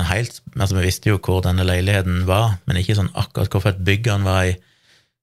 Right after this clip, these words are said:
Eh, ligger nede i Bjørvika,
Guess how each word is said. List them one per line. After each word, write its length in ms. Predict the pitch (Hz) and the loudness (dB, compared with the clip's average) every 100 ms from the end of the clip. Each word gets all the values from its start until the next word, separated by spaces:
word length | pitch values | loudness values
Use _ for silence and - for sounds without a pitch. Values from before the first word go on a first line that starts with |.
| _ _ - | _ _ 0
Eh, 540 | 98 98 95 92 87 - - _ _ _ _ | 2 2 2 0 0 -2 -4 _ _ _ _
ligger 320 | 117 101 98 | -4 0 2
nede 300 | 95 92 95 95 | 2 0 0 0
i 140 | 90 90 87 85 _ _ _ - | 0 0 -2 -4 _ _ _ -8
Bjørvika, 920 | 92 92 92 92 90 95 101 - 127 | -2 0 0 0 0 -2 -2 0 0